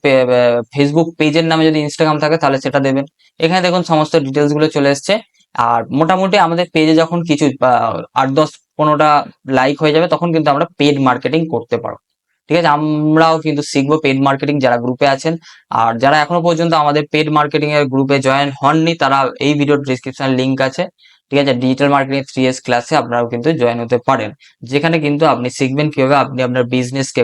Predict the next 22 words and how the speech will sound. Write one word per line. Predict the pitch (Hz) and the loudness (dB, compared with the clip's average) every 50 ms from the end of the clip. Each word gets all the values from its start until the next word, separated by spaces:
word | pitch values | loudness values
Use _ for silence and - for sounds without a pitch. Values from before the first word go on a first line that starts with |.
| 113 113 | -2 0
গ্রো | 127 139 147 147 - | 2 2 2 2 2
করবেন, | 160 156 151 151 160 156 151 139 131 | 2 2 2 2 0 0 0 -2 -4
বিজনেসে | 123 117 120 120 117 120 120 | -4 -4 -6 -8 -8 -10 -12
সেল | - - 143 147 151 147 | -4 0 0 2 2 2
বাড়াবেন | 156 151 151 147 156 156 - - - 127 | 2 2 0 0 -2 -2 -4 -2 -2 0
অনলাইনের | 127 127 127 127 120 120 120 117 110 107 | 2 2 2 2 0 0 -4 -6 -6 -8
মাধ্যমে। | 107 - - 120 110 110 110 - _ _ _ _ _ _ _ _ - | -10 -10 -16 -18 -18 -18 -20 -20 _ _ _ _ _ _ _ _ 0
So | - 160 | 0 2
এই | 170 180 - | 2 2 2
ছিল | 196 202 | 2 2
আজকের | 190 175 170 170 175 165 151 | 2 2 2 0 -2 0 0
ভিডিও। | 160 156 165 175 165 147 | 2 2 2 2 2 0
ভিডিওটি | 143 147 160 160 160 160 170 | 0 0 0 2 2 0 0
যদি | 165 160 | 0 0
ভালো | 151 147 143 147 147 | 2 2 2 2 2
লেগে | 147 151 147 | 0 0 0
থাকে | 151 147 151 135 | 0 0 0 0
অবশ্যই | 127 127 - - 135 131 123 | 0 -2 -2 -2 0 2 2
লাইক | 127 127 135 131 - 139 | 2 0 0 -2 -2 -2
করে | 135 135 | 0 2
দেবেন, | 135 139 139 143 143 143 139 - | 2 2 2 2 2 0 -2 0
কমেন্ট | 147 151 160 170 170 | 0 2 2 2 2